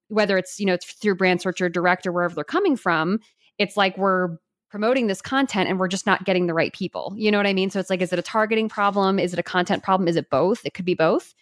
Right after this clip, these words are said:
But I just feel like a lot of B two B places are not that good at answering those questions with data yet. And I think it's honestly because it's easy for me to say 'cause I don't work internally. It's hard when, I mean, and I've worked internally in B two B, but it's,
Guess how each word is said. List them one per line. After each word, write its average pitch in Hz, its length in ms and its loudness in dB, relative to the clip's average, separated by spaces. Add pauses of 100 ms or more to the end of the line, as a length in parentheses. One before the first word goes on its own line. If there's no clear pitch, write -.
(160)
But 208 120 2
I 208 100 0
just 220 240 -8
feel 302 140 0
like 214 240 2 (600)
a 214 80 2
lot 196 300 2
of 202 140 -2
B 202 120 -2
two 190 200 0 (160)
B 196 180 0
places 190 400 -2
are 185 160 0
not 180 300 2
that 185 160 0
good 185 120 2
at 180 60 0
answering 185 320 0
those 165 140 0
questions 175 340 0
with 156 140 -8
data 143 180 -2
yet. 127 240 -4
And 208 100 0
I 214 60 2
think 311 180 -2
it's - 220 -6
honestly 214 400 2
because 196 540 -2 (520)
it's - 140 -2
easy 269 220 0
for 208 140 -2
me 208 100 2
to 202 80 2
say 190 160 0
'cause 190 100 -2
I 185 80 4
don't 185 160 0
work 180 300 0
internally. 160 580 -2
It's 190 140 -8
hard 220 520 0
when, 202 100 -4
I 214 40 0
mean, 226 120 2
and 233 80 2
I've 233 100 0
worked 277 180 0
internally 160 340 -2
in 175 60 -2
B 170 100 2
two 175 60 -2
B, 165 140 2
but 185 120 4
it's, 196 200 -4